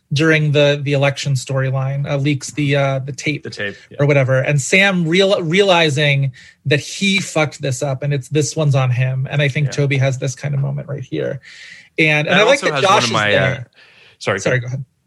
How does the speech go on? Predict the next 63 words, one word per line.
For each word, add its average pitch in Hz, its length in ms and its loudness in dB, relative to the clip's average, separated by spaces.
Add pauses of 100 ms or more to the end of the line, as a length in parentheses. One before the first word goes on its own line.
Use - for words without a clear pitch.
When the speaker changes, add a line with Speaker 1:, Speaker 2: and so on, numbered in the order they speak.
Speaker 1:
No. 135 240 -2
Speaker 2:
I 147 40 4
was 151 100 2
just 156 80 0
gonna 156 80 2
say, 139 200 2
uh, 120 60 -4 (400)
I, 117 280 0
that 117 160 0
has 110 120 -4
one 110 80 -2
of 104 60 0
my 101 80 0
favorite 92 240 -4
Leo 92 180 -2
lines 87 280 -2
where 95 40 -4
he's 95 140 -4
like, 92 320 -2 (220)
"I, 113 60 0
I, 107 200 2 (160)
you 104 100 -6
know, 82 200 -8 (340)
uh, 95 380 2
is, 117 180 -4
I, 117 220 0
I 117 40 0
don't 117 220 2
appreciate 113 460 -2
what 107 100 -4
Sam 98 280 -2
did, 95 220 -2
but 92 140 -4
you 104 80 -12
gotta 104 180 -2
love 95 200 -2
the 95 80 -6
way 92 140 -2
that 90 120 -6
he 90 60 -4
did 92 220 -4
it." 90 120 -4
There's, 92 160 -4
like, 101 140 -4
an 101 80 -2
outline 98 400 -4
of 95 80 -10
Sam 95 340 -4
in 92 60 -6
a 92 80 -4
wall 95 220 0
somewhere. 160 340 2
Speaker 1:
Yeah, 180 80 2
Sam-shaped 170 680 2
hole 160 300 4
in 147 60 0
the 143 60 2
Speaker 2:
<laughs> 139 80 6
Speaker 1:
wall. 135 320 2
Speaker 2:
Wall - 140 -2
Speaker 1:
Yeah. 131 300 2
Speaker 2:
somewhere. 311 260 -12 (240)
Yeah. 107 140 -4